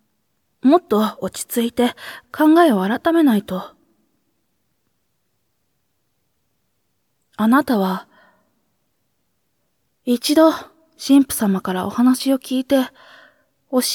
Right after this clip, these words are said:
えを学ぶ必要がありますね。あ。そういえば、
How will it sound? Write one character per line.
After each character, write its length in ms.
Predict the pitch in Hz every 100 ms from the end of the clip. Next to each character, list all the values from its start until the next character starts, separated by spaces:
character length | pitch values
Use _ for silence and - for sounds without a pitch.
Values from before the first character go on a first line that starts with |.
| 302
え 100 | 320
を 80 | 311
学 240 | 262 269
ぶ 100 | 285
必 220 | 285 -
要 140 | 302 285
が 100 | 294
あ 60 |
り 100 | 285
ま 80 | 302
す 160 | 302 196
ね。 380 | 190 233 240 _ _ _ _ _ _ _ _ _ _ _ _ _ _ _ _ _ _ _ _ _ _ _ _ _ _ _ _ _ _ _ _ _ _ _ -
あ。 120 | 311 _ _ _ _ _ _ _ _ _ _ _ _ _ _ _ _ _ _ _ _ _ _ _ _ _ _ _ _ _ _ _ _ _
そ 500 | - - - - 247
う 60 | 262
い 60 |
え 60 | 262
ば、 220 | 214 202